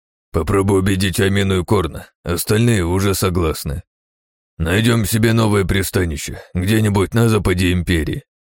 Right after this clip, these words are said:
и будем спокойно искать ингредиенты для лекарства от проклятия». «Не торопись уезжать. Я не успел рассказать, что мне как аристократу полагается земельный надел.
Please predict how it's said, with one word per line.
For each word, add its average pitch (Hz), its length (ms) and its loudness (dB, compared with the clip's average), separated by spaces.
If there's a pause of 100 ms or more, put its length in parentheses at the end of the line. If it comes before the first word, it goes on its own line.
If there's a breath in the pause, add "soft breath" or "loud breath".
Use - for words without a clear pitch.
(120)
и 82 100 0
будем 113 320 2
спокойно 104 560 0
искать 104 320 0
ингредиенты 98 720 0
для 90 180 0
лекарства 95 540 -2
от - 80 -12
проклятия». 90 640 -2 (960)
«Не 92 160 2
торопись 110 420 2
уезжать. 107 480 2 (440)
Я 92 180 2
не 113 120 2
успел 117 260 2
рассказать, 117 480 2
что 80 340 -2
мне 95 240 0
как - 180 -2
аристократу 104 600 0
полагается 92 520 2
земельный 101 420 2
надел. 95 420 0